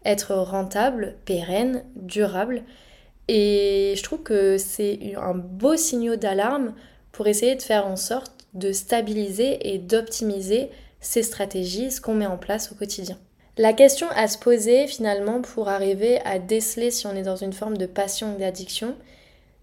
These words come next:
c'est est-ce que je travaille de manière intentionnelle parce que je suis passionnée par ce que je fais, parce que, euh, j'aime profondément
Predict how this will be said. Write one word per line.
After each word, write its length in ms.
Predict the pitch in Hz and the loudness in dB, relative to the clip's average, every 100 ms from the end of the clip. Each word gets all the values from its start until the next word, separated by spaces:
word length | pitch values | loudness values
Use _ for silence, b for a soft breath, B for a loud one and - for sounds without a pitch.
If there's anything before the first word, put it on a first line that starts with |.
| - | -8
c'est 580 | - - 233 233 - - | -2 2 2 2 -2 0
est-ce 280 | 220 214 - | 0 0 -4
que 380 | - 220 254 320 _ _ _ _ _ _ _ - | -2 -2 -2 -6 _ _ _ _ _ _ _ -10
je 200 | 202 220 | 2 2
travaille 680 | 220 226 220 220 220 - - | 2 -2 2 4 2 0 -4
de 140 | 202 | -4
manière 480 | 196 196 208 202 202 - | -2 -2 -2 -4 -6 -4
intentionnelle 1000 | 220 220 220 208 208 208 196 208 269 285 B B B _ | -2 0 -2 -2 -2 -2 0 0 0 -4 B B B _
parce 260 | 208 196 - | -4 -2 0
que 160 | 214 | 0
je 120 | 196 | 0
suis 320 | 196 - 202 202 | -4 -6 -12 -14
passionnée 600 | - 208 202 - 208 208 | 0 0 0 -2 -2 -2
par 200 | 208 - | -4 -6
ce 80 | |
que 100 | - | -8
je 120 | 190 - | -8 -4
fais, 280 | 220 294 B B B B - | -2 -2 B B B B -2
parce 260 | 208 202 | -2 -2
que, 360 | - 220 214 - | -2 2 2 2
euh, 640 | 202 185 180 180 190 - - | -2 0 0 -2 -6 -10 -8
j'aime 600 | - 196 196 226 226 214 208 | -4 2 4 4 2 -2 -8
profondément 800 | - 208 214 208 202 208 208 | -8 -4 -2 0 0 0 -2